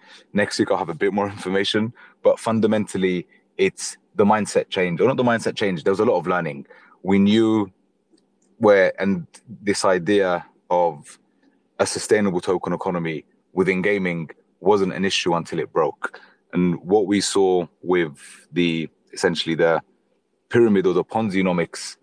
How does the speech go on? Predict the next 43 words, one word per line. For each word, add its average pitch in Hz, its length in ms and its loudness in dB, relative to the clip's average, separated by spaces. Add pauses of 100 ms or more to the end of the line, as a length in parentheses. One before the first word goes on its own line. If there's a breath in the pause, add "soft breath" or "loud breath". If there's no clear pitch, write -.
(140)
which 190 140 0
I - 80 2
think 143 180 -4
is - 80 -6
quite 123 220 -2
unfair 101 460 0 (160)
to - 80 -10
call 101 220 0
Axie, 80 420 -4 (420 soft breath)
um, 90 180 0
but 87 160 2 (240)
with 95 260 0
the, 95 220 2
um, 85 440 -2 (640)
with 98 120 2
the 95 80 2
copycats - 520 -4
that - 160 -4
came 85 200 -2
afterwards, 82 400 -4
but - 220 -2 (200)
it's - 220 -4
the 98 100 2
learning. 95 340 0
It's 80 120 -4
how 123 140 -2
can 120 160 -2
we 113 80 4
look 98 240 0
back - 200 -6
and 80 80 -4
reflect? - 520 -4 (360 loud breath)
And 95 140 0
credit 110 340 2
to 107 140 -2
the 92 80 2
Axie 82 380 -2
team. 76 340 -8 (140)
They 95 180 2
knew 98 200 2
there 95 120 4
were 87 140 2
flaws, 107 560 0